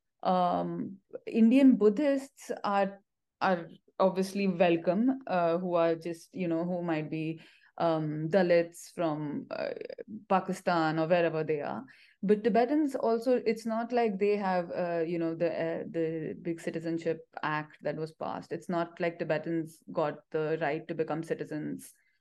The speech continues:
um, because they're persecuted in China, right? That was the whole thing, that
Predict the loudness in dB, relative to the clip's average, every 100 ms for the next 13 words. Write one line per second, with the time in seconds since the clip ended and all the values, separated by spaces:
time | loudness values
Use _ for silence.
0 | _ _ -2 0 0 -2 -4 -8 -10 -14
1 | -10 -4 -2 -2 0 0 0 -2 -4 -8
2 | -6 -4 -4 -4 -4 -4 -4 -8 -12 -18
3 | _ _ _ 0 2 0 0 -2 -2 0
4 | 0 0 -2 0 0 -2